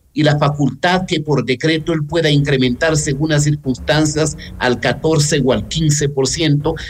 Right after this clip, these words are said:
sino que se le, se le sale de gratis, eh, un montón de, de recursos adicionales, como son, pues, al patrimonio, a, a las ganancias de los bancos,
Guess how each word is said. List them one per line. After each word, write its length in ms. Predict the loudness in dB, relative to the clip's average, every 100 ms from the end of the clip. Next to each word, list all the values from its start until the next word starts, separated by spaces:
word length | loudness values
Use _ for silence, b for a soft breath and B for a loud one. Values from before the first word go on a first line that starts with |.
| B
sino 300 | 0 2 2
que 140 | 2
se 120 | 2
le, 260 | 2 2 0 -8 -10
se 240 | -4 -2
le 120 | 0 0
sale 500 | 2 0 2 0 -2 -12 _
de 240 | -4 0
gratis, 580 | 2 2 0 -2 -4 -4 -10 _ _ _ -12
eh, 240 | -8 -8 -4
un 240 | -2 2
montón 760 | 4 4 2 2 2 4 2 0
de, 240 | 0 -2 0
de 160 | 2
recursos 680 | 2 2 -2 -4 -2 0 0 -2
adicionales, 920 | -2 -2 -2 0 0 2 0 -2 -6 b b _ _
como 260 | 0 2 2
son, 380 | 2 2 2
pues, 360 | 2 2 2 -2 -8 -6
al 220 | -2 -2
patrimonio, 960 | -2 0 2 2 4 4 4 2 0 -2 -12 _ _
a, 200 | -6 -6
a 160 | -2 0
las 180 | 2 2
ganancias 500 | 0 2 0 0 0
de 80 | 0
los 220 | -2 -2
bancos, 840 | 0 0 0 0 0 2 2 -2